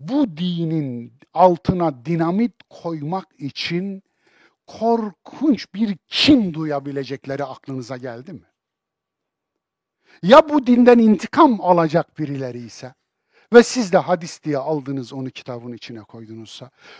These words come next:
Böyle bir kategoriniz var mı sizin ey hadisçiler?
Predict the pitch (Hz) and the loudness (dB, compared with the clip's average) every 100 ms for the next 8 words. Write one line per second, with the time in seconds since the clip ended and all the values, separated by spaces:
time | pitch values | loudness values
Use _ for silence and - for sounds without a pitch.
0 | - 240 370 359 349 - 254 269 269 269 | 6 8 10 8 4 4 4 6 6 6
1 | 262 220 285 202 190 175 196 220 233 170 | 4 6 4 4 -2 -2 0 2 2 2
2 | 147 - - 135 127 | 0 -8 -12 -8 -10